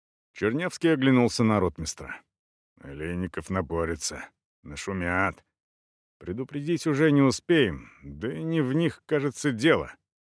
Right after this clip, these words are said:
Сколько за вами? Живее, ну!»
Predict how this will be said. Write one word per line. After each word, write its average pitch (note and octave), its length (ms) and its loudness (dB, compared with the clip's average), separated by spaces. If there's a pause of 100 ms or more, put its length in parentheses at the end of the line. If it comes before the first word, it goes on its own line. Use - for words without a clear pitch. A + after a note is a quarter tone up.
(120)
Сколько C3 580 2
за C3 220 4
вами? A#2 460 2
Живее, B2+ 640 4
ну!» D#3+ 340 2